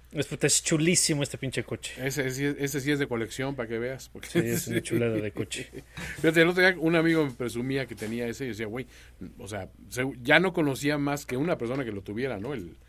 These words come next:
Speaker 2: el Mansell Taxi.
Speaker 1: Ujú.
Speaker 2: Y ya conozco a dos porque Marco tiene, tiene uno y es, es realmente una joyita, ¿no?".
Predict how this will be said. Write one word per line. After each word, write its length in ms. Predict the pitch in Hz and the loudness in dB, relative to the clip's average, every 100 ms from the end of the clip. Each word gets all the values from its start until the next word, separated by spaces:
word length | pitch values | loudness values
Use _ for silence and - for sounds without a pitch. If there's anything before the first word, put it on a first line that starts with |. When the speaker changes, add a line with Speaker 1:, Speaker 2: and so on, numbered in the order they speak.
| - - | -20 -12
Speaker 2:
el 100 | 98 | -6
Mansell 280 | 110 113 101 | -6 -6 -8
Taxi. 360 | 101 110 160 240 - - - - | -8 -8 -8 -12 -18 -20 -20 -10
Speaker 1:
Ujú. 160 | 120 | -6
Speaker 2:
Y 60 | 123 | -2
ya 80 | 127 | 0
conozco 340 | 143 165 147 | 0 0 0
a 20 | |
dos 260 | 139 170 180 | 2 2 0
porque 220 | 139 123 | -4 -4
Marco 360 | 120 131 131 123 | -4 -4 -6 -6
tiene, 400 | 120 120 107 92 | -4 -4 -4 -8
tiene 220 | - 107 | -8 -6
uno 180 | 104 110 | -6 -6
y 100 | 95 | -6
es, 280 | 92 - - | -8 -12 -12
es 120 | 113 | -8
realmente 280 | 113 113 120 | -6 -6 -6
una 100 | 104 | -8
joyita, 380 | - 95 98 | -8 -10 -12
¿no?". 100 | 87 | -14